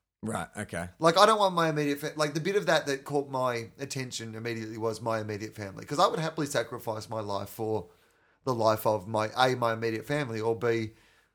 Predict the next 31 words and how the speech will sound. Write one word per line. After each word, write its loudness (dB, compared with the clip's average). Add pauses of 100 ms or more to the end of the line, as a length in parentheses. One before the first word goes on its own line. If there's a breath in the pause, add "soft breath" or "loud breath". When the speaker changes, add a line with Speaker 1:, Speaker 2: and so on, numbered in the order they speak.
(120)
Speaker 2:
for -2
the -2
life 0
of -12 (120)
y-, -14
the -4
universe. -6
Speaker 1:
Yeah. 0 (440)
Speaker 2:
Probably 2
less 0
than -6
the -4
universe, 0
Charlie. -2 (440 soft breath)
I'd 6
probably 2
sacrifice 0
my 0
life -2
for -12
my -10
country. -14 (120)
Speaker 1:
Yeah. 8 (200)
They, 6 (140)
God 4
didn't 0
really 2
think -8
this -2
one -2
through. 0